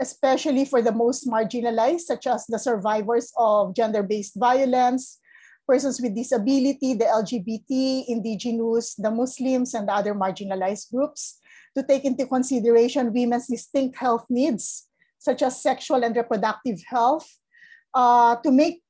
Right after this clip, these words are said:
President Duterte and his government accountable for violations of women's human rights,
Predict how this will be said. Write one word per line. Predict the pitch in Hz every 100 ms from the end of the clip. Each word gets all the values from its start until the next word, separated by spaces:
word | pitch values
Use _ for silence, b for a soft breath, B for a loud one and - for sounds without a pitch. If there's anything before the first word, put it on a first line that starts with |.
| -
President | 262 277 330 277 269
Duterte | 262 262 247 247
and | 254
his | 240 247
government | 233 233 233 233 233 233
accountable | - 247 254 277 262 202 220
for | 220 226
violations | 180 208 220 214 214 214 240 208
of | 202
women's | 202 208 208 -
human | 220 202
rights, | 190 208 302 - - -